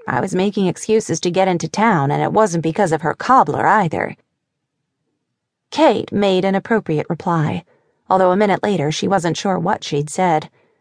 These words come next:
Soon afterward, her father kissed her cheek and then left the house, telling her he'd be back later that afternoon. She poured herself a second cup of coffee and leaned against the kitchen counter,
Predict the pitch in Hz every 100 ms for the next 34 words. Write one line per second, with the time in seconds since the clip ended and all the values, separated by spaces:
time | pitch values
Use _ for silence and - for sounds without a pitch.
0 | _ _ _ _ _ - - 294 277 240
1 | - 202 175 175 190 220 233 220 226 -
2 | 196 - 226 214 185 - - - _ _
3 | 220 220 196 196 180 160 - 175 175 170
4 | - - _ _ _ _ - 302 254 233
5 | 233 214 196 226 226 170 - 185 170 175
6 | 175 165 160 - 170 175 165 190 190 _
7 | _ _ _ _ _ _ _ _ _ _
8 | _ _ _ - - 262 262 233 233 226
9 | 277 - - 180 180 214 - 175 208 -
10 | 170 147 - 190 196 180 196 196 196 180
11 | - - 185 170 - 180 180 165 170 170